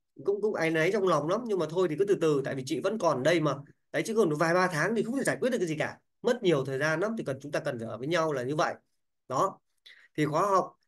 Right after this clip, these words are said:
chi phí là tám triệu nhưng cần phải học tập thường xuyên với nhau và kéo dài trong vòng khoảng một năm.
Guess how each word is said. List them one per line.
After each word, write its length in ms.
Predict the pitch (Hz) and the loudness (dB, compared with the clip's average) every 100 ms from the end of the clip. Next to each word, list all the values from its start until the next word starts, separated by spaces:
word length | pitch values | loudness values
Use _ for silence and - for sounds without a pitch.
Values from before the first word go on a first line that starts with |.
| _ | _
chi 180 | 208 202 | -6 -2
phí 140 | 170 196 | 0 2
là 180 | 190 | 2
tám 260 | 151 143 180 | 0 -4 0
triệu 320 | 226 185 - _ | 2 2 -2 _
nhưng 200 | 170 202 | -2 0
cần 220 | 185 147 123 | 2 0 -2
phải 100 | - | -8
học 200 | 127 - | -10 -4
tập 120 | 147 - - | -4 -4 0
thường 200 | 151 139 | 0 4
xuyên 220 | 185 175 | 2 2
với 80 | 185 | 2
nhau 220 | 185 165 | 2 0
và 80 | 123 | -4
kéo 120 | 131 | -6
dài 240 | 143 127 117 | -2 -2 -4
trong 160 | 131 | -6
vòng 160 | 123 113 | -8 -10
khoảng 120 | 113 | -12
một 60 | 113 | -4
năm. 380 | 143 156 147 | -2 -2 -4